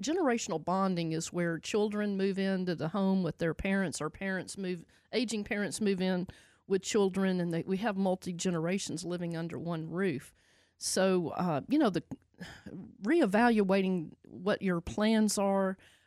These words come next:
really makes a difference in making the decision on whether you want to, uh, how, how you're gonna live. You know, you're gonna keep living under one roof. Is it better to, to go, um, somewhere else? Is how, how, how, you know, how the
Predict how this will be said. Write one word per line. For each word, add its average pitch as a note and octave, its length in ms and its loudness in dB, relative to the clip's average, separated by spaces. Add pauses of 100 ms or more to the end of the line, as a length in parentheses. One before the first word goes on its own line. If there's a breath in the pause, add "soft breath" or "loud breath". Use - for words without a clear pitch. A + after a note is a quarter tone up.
really B3+ 320 2
makes G3+ 360 0
a G3 40 -2
difference F3 600 -2
in F3 180 2
making G3+ 400 0
the D#3+ 80 0
decision F3 580 -2
on F3+ 180 -4
whether F3+ 240 -2
you F3+ 180 -4
want F#3 280 -6
to, E3 460 -4
uh, E3 80 -12
how, A3 260 -2
how A3 180 0
you're F#3+ 160 0
gonna F3+ 220 0
live. F3+ 420 0
You F#3+ 80 0
know, F3+ 80 2
you're F3 200 -2
gonna D#3+ 160 -4 (380 soft breath)
keep A#3 240 -8
living G#3+ 260 0
under G3 200 0
one F#3+ 240 0
roof. G3 340 0
Is D#3+ 120 -4
it - 120 -12
better F3 220 0
to, D#3+ 120 -10 (440 soft breath)
to F#3+ 100 -4
go, F3+ 500 2
um, D#3 440 -4
somewhere F#3 480 -2
else? G3 440 -2
Is D3 260 -6
how, A3 340 -2
how, A3+ 520 -2 (180)
how, A3+ 380 0
you G#3+ 100 2
know, E3+ 120 0
how A#3 260 -4
the F#3+ 140 0